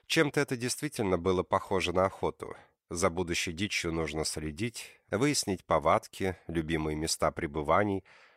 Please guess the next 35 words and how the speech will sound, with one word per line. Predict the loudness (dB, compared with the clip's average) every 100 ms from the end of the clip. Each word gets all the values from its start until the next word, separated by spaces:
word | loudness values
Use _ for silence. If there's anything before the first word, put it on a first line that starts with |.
| _
а | -4 0
дальше | 2 2 2 2 0 0
найти | 0 0 -4
подходящую | -6 -4 0 2 2 -2 2
позицию | 2 2 -2 -4 -6
для | -4
стрельбы | -4 -4 -4 -2 0 0 -2 -16 -8
и | -2
приготовиться | 0 2 2 0 -2 -2 -4
ждать. | -2 -2 -2 -4 -20 _ _ _ _ _ _
Снайпер | -4 2 4 4 0 2
должен | 2 2 0 -2
быть | -2
терпеливым | -4 -4 -4 0 2 2 0 -4
и |
постараться, | -2 -2 2 2 2 0 -4
чтобы | -4 0 0
его | 2 2
не | 0
обнаружили. | 2 2 2 0 -2 -4 -8 _ _ _ _ _ _ _
О | 2
работе | 2 2 -2 -2
снайпера | 0 2 2 2 2
я | 2 2
знал | 4 2
не | 2
понаслышке, | 0 2 2 2 0 0 -4 -8 -8
сам | -4 2 4 4
им | 0
был | 0 2
во | 2
время | 2 0 -2
службы | -2 -4 -4 -2 2
в |
армии. | 2 2 -6 -10